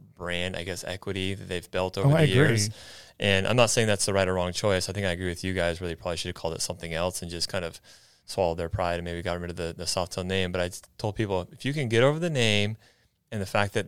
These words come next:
Speaker 1: y-, you know, you don't call it a Dyna anymore, you can get over the fact there's no two, uh, external shocks on the bike anymore.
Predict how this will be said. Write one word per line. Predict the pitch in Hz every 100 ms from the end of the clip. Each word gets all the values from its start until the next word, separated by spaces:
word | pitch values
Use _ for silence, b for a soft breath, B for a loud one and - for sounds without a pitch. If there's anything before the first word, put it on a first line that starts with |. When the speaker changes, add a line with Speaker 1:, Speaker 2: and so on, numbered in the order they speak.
| 101
Speaker 1:
y-, | 98 95
you | 98
know, |
you | 95
don't | 101
call | - 98
it |
a | 95
Dyna | 92 104 101
anymore, | 92 90 92
you | 92
can |
get | 92 98
over | 95
the | 87
fact | 98 92
there's | 90 95
no | 95 95 95 -
two, | - 113 101 98 98 - -
uh, |
external | 87 92 - 107
shocks | 87 - 95 -
on | 92
the |
bike | 90 98 -
anymore. | 90 85 87